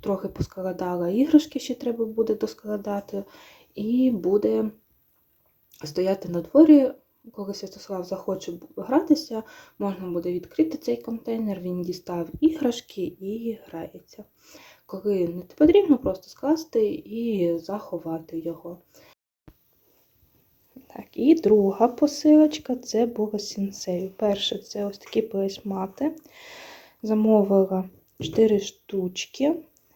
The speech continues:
Там був набір сто дев'ятнадцять гривень, здається,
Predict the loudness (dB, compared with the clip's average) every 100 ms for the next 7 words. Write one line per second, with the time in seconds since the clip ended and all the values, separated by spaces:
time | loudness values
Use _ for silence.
0 | _ _ _ _ -8 -2 2 2 2 2
1 | 0 2 2 2 -2 -20 _ -6 -4 -2
2 | -2 -2 -2 -2 -6 0 4 6 4 0
3 | -4 0 0 0 -6